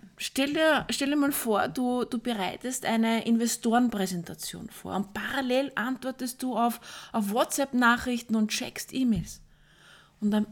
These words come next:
Ende hast du die Präsentation zwar, zwar fertig, aber sie ist voller Flüchtigkeitsfehler. Und das heißt, du musst doppelt nacharbeiten. Und, und eben am Abend, dann wunderst du dich, warum dein Ge-,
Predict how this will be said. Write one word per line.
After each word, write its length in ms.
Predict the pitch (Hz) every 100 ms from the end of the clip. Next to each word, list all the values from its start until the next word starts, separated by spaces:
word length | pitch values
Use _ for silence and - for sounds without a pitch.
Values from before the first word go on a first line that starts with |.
| -
Ende 440 | 214 262 330 294
hast 220 | 277 254
du 60 | 240
die 160 | 220 214
Präsentation 960 | 208 202 208 196 196 196 185 190 220
zwar, 340 | 214 180 175 -
zwar 140 | -
fertig, 840 | 165 - - 185 - 202 277 - - _ _ _ - _ _
aber 240 | - 190 190
sie 180 | 190 180
ist 200 | 175 -
voller 640 | - 190 190 190 185 190 -
Flüchtigkeitsfehler. 1300 | 156 - 196 196 - 170 - 180 - - - - - 220 _ _ _ - - - - -
Und 80 |
das 140 | 202 202
heißt, 400 | 196 226 - -
du 140 | 175
musst 520 | 165 170 190 233 - - _ -
doppelt 500 | 165 - 180 165 -
nacharbeiten. 840 | 170 160 - - - 170 _ 214
Und, 200 | 202 202 - -
und 120 | 214
eben 160 | 240 254
am 140 | 240
Abend, 540 | 226 180 185 214 349 -
dann 180 | 208 208
wunderst 420 | 208 226 254 -
du 80 | 240
dich, 300 | - 269 226
warum 380 | 220 208 240 -
dein 180 | -
Ge-, 320 | 220 233 -